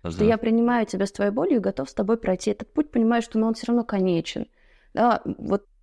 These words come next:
Speaker 1: выход в какую-то эмоциональную устойчивость в психотерапии, он конечен.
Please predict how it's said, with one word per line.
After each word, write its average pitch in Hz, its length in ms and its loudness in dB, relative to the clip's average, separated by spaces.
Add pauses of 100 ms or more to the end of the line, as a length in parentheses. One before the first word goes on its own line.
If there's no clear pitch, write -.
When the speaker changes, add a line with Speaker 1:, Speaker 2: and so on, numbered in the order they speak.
(340)
Speaker 1:
выход 233 420 0
в - 80 -20
какую-то 226 420 0
эмоциональную 214 600 0
устойчивость 240 600 -2
в - 40 -20
психотерапии, 233 840 -2 (880)
он 240 140 4
конечен. 233 800 0